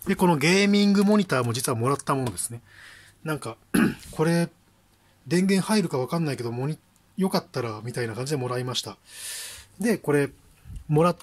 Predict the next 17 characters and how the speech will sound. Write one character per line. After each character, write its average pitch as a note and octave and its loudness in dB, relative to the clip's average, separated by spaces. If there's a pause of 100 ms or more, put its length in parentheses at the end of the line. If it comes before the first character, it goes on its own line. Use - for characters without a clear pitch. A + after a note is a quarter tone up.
(160)
て、 F#3 4 (3750)
ま G3+ 0
あ、 - 2
こ F3+ 2
れ C3+ 4
案 D3 4
の E3+ 4
定、 A2+ 0
こ - -6
れ A2+ -2
通 C#3+ 2
電 C#3+ 2
し C#3+ 2
ま D#3 2
し - 2
た G#2+ -4
ね。 G2 -10